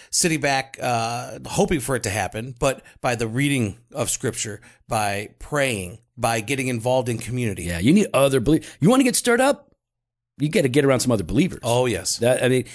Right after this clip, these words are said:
Speaker 2: and hear what God's doing in their lives and let them press in and convict and teach and encourage and all that stuff. Man, um, I know that I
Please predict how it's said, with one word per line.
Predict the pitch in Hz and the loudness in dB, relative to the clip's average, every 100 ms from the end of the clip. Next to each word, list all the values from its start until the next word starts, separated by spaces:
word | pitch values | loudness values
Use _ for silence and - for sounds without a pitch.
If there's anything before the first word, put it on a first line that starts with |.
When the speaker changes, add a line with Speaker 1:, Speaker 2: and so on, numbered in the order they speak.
| - | -10
Speaker 2:
and | 107 113 | -2 -2
hear | - - 190 208 | -2 0 4 4
what | 170 147 | 4 2
God's | 131 127 - | 0 0 0
doing | 123 | 0
in | 110 | 0
their | 143 | 0
lives | 151 151 147 | 2 2 2
and | 113 | 0
let | 135 | 0
them | 147 | -2
press | - - 131 - | -4 -6 -2 -2
in | 135 131 | 0 0
and | 120 98 | 0 -2
convict | 107 95 131 127 | -6 -4 -4 -4
and | 87 - | -8 -4
teach | 139 135 - | 0 0 0
and | 95 | -4
encourage | 101 - 151 131 | -4 2 2 2
and | 117 | 0
all | 185 | 0
that | 151 110 | 2 0
stuff. | - 90 - - - - | -4 -8 -10 -20 -20 -6
Man, | 135 123 120 - - | -2 0 -2 -10 -2
um, | 131 120 113 104 - _ _ - | 2 2 2 -4 -8 _ _ 0
I | 185 | 4
know | 233 226 | 6 6
that | 196 - | 4 2
I | - 135 156 165 | 0 2 2 0